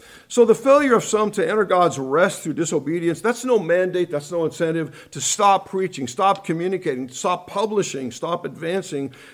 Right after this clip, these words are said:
the, the good news of the gospel. It's the means that God has ordained for the salvation of lost souls. Well, then, thirdly, a, a great help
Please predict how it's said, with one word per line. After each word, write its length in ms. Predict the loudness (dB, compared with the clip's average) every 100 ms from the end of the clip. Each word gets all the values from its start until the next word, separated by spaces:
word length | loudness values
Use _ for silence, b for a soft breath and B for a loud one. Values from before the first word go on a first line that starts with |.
| -6
the, 140 | -4
the 140 | -2 -2
good 380 | 4 4 4
news 460 | 0 0 2 0 -4
of 300 | -6 -6 -6
the 80 | -6
gospel. 480 | -4 -4 -4 -6 -8
It's 100 | -6
the 80 |
means 280 | -6 -4 -4
that 80 | -6
God 180 | -6 -4
has 100 | -4
ordained 540 | -6 -6 -6 -6 -8
for 80 | -10
the 80 | -8
salvation 580 | -6 -6 -6 -8 -8 -10
of 80 |
lost 300 | -10 -10 -10
souls. 400 | -10 -8 -10 -12 B B B B -6
Well, 100 | -2
then, 200 | -2 -2
thirdly, 680 | -12 -6 -2 -2 0 0
a, 220 | 0 -4 -6
a 80 |
great 260 | -6 -6 -4
help 380 | -2 -2 -2